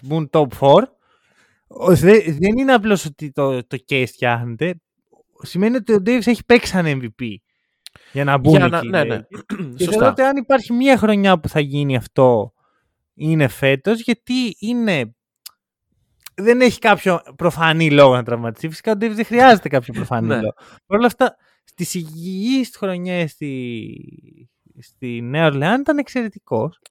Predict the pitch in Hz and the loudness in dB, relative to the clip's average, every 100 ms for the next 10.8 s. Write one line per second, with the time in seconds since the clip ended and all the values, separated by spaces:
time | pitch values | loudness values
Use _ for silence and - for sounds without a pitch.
0 | _ _ _ _ _ _ _ _ - 208 | _ _ _ _ _ _ _ _ -4 0
1 | 143 165 160 143 - 208 208 202 196 190 | 4 4 2 -2 -12 -4 -2 0 0 -2
2 | 185 180 175 - 180 240 247 247 240 240 | -4 -6 -10 0 2 2 2 0 0 -4
3 | 220 240 240 226 233 208 185 202 190 196 | -2 -2 -2 -2 -4 -4 -8 -8 0 4
4 | 196 190 170 160 180 165 156 160 160 156 | 4 4 0 -2 -6 -8 -12 -12 -10 -8
5 | 156 196 226 - 151 165 143 156 147 143 | -8 -8 -10 -14 -4 -2 -2 -8 -8 -8
6 | - 143 123 127 107 107 _ _ _ _ | -10 -14 -8 -6 -6 -10 _ _ _ _
7 | _ _ 165 185 185 165 190 262 196 220 | _ _ -2 0 0 0 4 4 4 2
8 | 220 233 - 175 233 254 226 165 185 175 | 4 4 0 -6 -4 -4 -4 -4 -4 -4
9 | 175 170 160 147 151 143 - 143 117 147 | -4 -4 -8 -10 -12 -12 -10 -12 -12 -12
10 | 160 170 175 180 214 220 - 208 | -10 -6 -6 -4 -4 -4 -6 -6